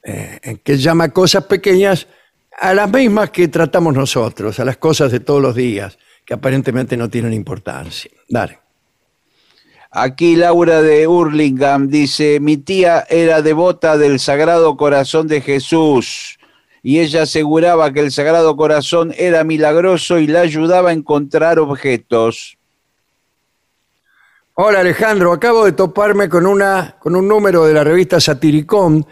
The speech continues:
Speaker 1: de agosto del setenta y tres. Y con sorpresa veo en la sección Cómo se hace Satiricón una foto de usted y Trillo.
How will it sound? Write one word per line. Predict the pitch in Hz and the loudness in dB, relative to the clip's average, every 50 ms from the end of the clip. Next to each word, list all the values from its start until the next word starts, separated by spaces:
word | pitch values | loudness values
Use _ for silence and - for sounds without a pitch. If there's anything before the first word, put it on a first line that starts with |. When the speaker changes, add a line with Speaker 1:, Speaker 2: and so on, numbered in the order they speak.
| - - - - _ _ _ | -16 -20 -20 -20 _ _ _
Speaker 1:
de | - 135 151 | -4 -2 0
agosto | 160 170 202 214 185 143 - 170 | 2 2 2 2 2 2 2 2
del | 170 160 | 2 2
setenta | - 165 147 143 160 143 139 160 151 | 2 0 0 0 0 0 2 2 0
y | 151 | 0
tres. | 143 - 180 170 156 139 120 - - - - _ _ _ _ _ _ _ _ _ _ | 0 0 2 2 2 2 0 -2 -4 -8 -12 _ _ _ _ _ _ _ _ _ _
Y | - 127 | -12 -4
con | - 180 175 143 | 0 2 2 4
sorpresa | - 190 185 - - 214 226 226 - - 202 180 | 4 2 2 2 2 2 2 2 2 2 2 2
veo | 185 202 208 208 | 4 4 4 4
en | 196 185 | 4 2
la | 175 151 | 2 2
sección | - 175 156 - 208 202 196 190 | 0 0 0 2 2 2 2 2
Cómo | - 208 196 196 190 | 0 0 0 2 2
se | - - 190 | 2 2 2
hace | 196 170 - 185 | 2 2 2 0
Satiricón | 135 165 156 135 165 156 165 156 156 - 175 147 135 131 135 135 127 - _ _ _ _ - _ _ _ | 0 0 -2 0 0 0 0 0 0 -2 -2 0 0 0 0 -2 -4 -8 _ _ _ _ -20 _ _ _
una | - 170 180 185 175 | -2 0 2 2 2
foto | 131 - 190 190 147 - 160 | 2 2 0 0 2 2 2
de | 156 151 | 2 2
usted | - - - 214 220 220 226 - | 2 0 0 2 2 2 0 -2
y | - 160 | -4 -6
Trillo. | 139 - - 190 190 165 143 113 127 127 110 98 | -6 -2 -2 0 2 2 2 2 0 -2 -2 -4